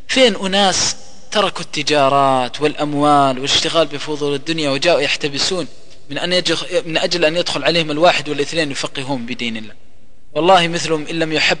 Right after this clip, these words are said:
مثلهم في الله، ما أدري من الذي يحب في الله. انظر إلى رياض العلم عندهم، قال الله، قال رسوله صلى الله عليه وسلم: "ودرر ينثرونها من فقه الشريعة وأحكام الشريعة عقيدة وفقها وحديثا."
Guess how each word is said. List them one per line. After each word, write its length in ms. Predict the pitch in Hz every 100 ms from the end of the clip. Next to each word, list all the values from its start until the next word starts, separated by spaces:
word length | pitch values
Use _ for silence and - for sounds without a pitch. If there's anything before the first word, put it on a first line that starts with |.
| 160
مثلهم 300 | 143 143 135
في 100 | 143
الله، 220 | 151 139
ما 220 | 160 139
أدري 180 | 143 135
من 180 | 143 131
الذي 280 | 123 117
يحب 220 | 110 - -
في 80 | -
الله. 180 | 107 104 - - - - - - - - - -
انظر 240 | 202 196 180
إلى 240 | 170 165
رياض 320 | 151 160 160
العلم 300 | 143 131 151 120
عندهم، 360 | 151 139 123 120
قال 280 | - 160 147
الله، 460 | 139 139 139 135 123
قال 460 | 110 151 151 143
رسوله 400 | 131 - 151 139
صلى 280 | 127 - 143
الله 160 | 139 135
عليه 120 | 127
وسلم: 400 | 131 147 147 123 - - - -
"ودرر 500 | 170 170 208 185 143
ينثرونها 760 | 135 151 139 156 185 170 139 123 - - - -
من 120 | 151
فقه 240 | 147 - 151
الشريعة 640 | 143 - 143 156 135 131 - - -
وأحكام 460 | 156 135 - 175 151
الشريعة 520 | 135 - 143 156 131
عقيدة 760 | 123 139 165 165 139 131 131 139
وفقها 400 | 151 170 208 226
وحديثا." 540 | 226 190 170 151 127